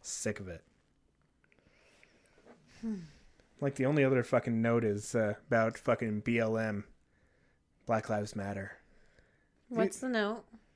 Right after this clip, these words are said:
Speaker 1: These niggas don't need your help with fucking racist people. You know, anytime, you know, a black man sees a white boy fucking, you know, getting a little bit racist or anything crazy,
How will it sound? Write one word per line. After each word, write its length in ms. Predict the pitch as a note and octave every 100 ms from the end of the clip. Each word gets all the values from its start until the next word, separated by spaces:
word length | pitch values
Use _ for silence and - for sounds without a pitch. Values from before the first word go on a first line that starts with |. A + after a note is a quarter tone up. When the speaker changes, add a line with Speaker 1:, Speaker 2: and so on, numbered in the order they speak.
| - _ -
Speaker 1:
These 220 | B3 A3+
niggas 340 | B2+ A#2 A2
don't 180 | A2 A#2
need 160 | A#2+ A#2
your 120 | A2+
help 260 | G#2+ B2+ B2
with 160 | G#2+
fucking 340 | - C3+ A#2+ A2
racist 540 | G2 G#2 A#2+ - C#3+
people. 500 | - F3+ A#3+ A#3 B3 - _ - - _ _ -
You 80 | D3
know, 180 | B2+ - - -
anytime, 640 | B3 B3+ B3 B3 A#3+ A#3 - - -
you 80 | E3
know, 120 | D3+
a 40 |
black 340 | C3+ F3 F#3+ F#3+
man 240 | F3 E3
sees 380 | D#3+ F#3 E3+ D#3+
a 60 | D3
white 320 | C#3 D#3 D3
boy 280 | D3+ D3 C#3
fucking, 500 | C#3+ C#3 C#3 B2+ C3
you 100 | B2
know, 260 | A#2 A#2 -
getting 320 | - D3+ C#3+
a 20 | C#3+
little 180 | D3
bit 240 | C#3 C3+ B2+
racist 720 | C#3 D3+ D3+ F3 E3 - -
or 100 | D3+
anything 340 | E3+ E3 F3
crazy, 540 | F3+ F#3+ F#3 F3+ G3